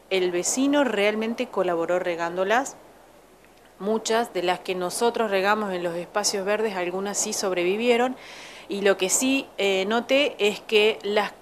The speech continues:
que mayor porcentaje de supervivencia tuvieron son las plantas nativas. Pezuña de vaca y guarán amarillo principalmente, y las tipas que pusimos en la Avenida España, son las únicas que han sobrevivido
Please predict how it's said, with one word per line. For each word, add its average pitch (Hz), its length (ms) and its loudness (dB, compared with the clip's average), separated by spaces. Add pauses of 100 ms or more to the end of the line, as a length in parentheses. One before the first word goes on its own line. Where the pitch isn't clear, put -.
(160)
que 196 300 0
mayor 196 500 0
porcentaje 226 460 -2
de 214 40 -2
supervivencia 208 600 -2
tuvieron 247 380 2
son 208 180 -4
las 196 80 -8
plantas 196 400 -6
nativas. 165 520 -8 (680)
Pezuña 247 400 0
de 240 80 4
vaca 247 460 2 (180)
y 202 100 -4
guarán 190 320 0
amarillo 202 460 -2
principalmente, 196 760 -6
y 196 80 -8
las 180 200 -4
tipas 208 260 -6
que 190 100 -6
pusimos 185 520 -2
en 170 100 -6
la 170 60 0
Avenida 175 240 -2
España, 220 460 -2 (580)
son 214 360 -2 (120)
las 196 180 -2
únicas 214 400 -4
que 196 160 -2
han 190 140 -2
sobrevivido 190 880 -2